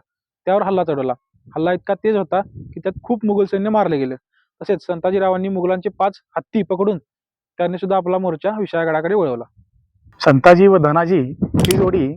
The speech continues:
Speaker 2: मराठ्यांच्या इतिहासात सुवर्ण अक्षरांनी कोरली आहे. छत्रपती संभाजी महाराजांच्या अकाली निधनानंतर याच दोन सेनापतींनी स्वराज्य टिकवलं आणि औरंगजेबात जैरीस आणलं.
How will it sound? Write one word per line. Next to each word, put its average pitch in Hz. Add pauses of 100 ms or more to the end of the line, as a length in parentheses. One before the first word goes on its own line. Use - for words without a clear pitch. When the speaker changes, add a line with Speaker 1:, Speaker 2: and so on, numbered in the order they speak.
Speaker 2:
मराठ्यांच्या 170
इतिहासात 165 (160)
सुवर्ण 165
अक्षरांनी 147
कोरली 131
आहे. - (680)
छत्रपती 156
संभाजी 143
महाराजांच्या 151 (120)
अकाली 196
निधनानंतर 175 (840)
याच 190
दोन 185 (320)
सेनापतींनी 170 (100)
स्वराज्य 160 (140)
टिकवलं 127 (720)
आणि 143
औरंगजेबात 160
जैरीस 139
आणलं. 113